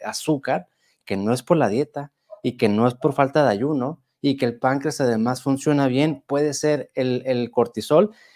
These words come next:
Y a veces como que hay mucha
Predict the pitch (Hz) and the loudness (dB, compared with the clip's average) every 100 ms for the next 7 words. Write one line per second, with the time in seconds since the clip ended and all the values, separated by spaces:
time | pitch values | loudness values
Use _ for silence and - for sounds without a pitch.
0 | _ _ - 175 180 175 175 - 139 156 | _ _ 0 4 6 6 4 2 0 2
1 | 175 208 180 - _ - 151 139 147 143 | 2 2 2 -4 _ -4 -2 -2 0 2
2 | 170 190 208 208 - 196 190 170 151 117 | 2 2 2 0 -4 0 2 2 0 -2
3 | - | -6